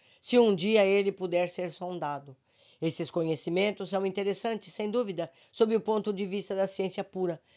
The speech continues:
mas não são eles que influem nos destinos do homem. Então, cabem aqui, como o próprio Kardec está nos dizendo, que o conhecimento chegaria e chegou, ao menos para nós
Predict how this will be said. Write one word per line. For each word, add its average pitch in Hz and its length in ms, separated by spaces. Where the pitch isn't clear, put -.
mas 196 200
não 202 120
são 190 300
eles 196 300
que 196 100
influem 196 520
nos 185 160
destinos 165 600
do 175 160
homem. 135 500
Então, 190 500
cabem 165 440
aqui, 254 440
como 170 240
o 151 60
próprio 214 500
Kardec 156 500
está - 220
nos 151 180
dizendo, 208 540
que 220 400
o 208 80
conhecimento 190 760
chegaria 208 800
e 156 100
chegou, 196 640
ao 165 160
menos 208 340
para 247 260
nós 180 580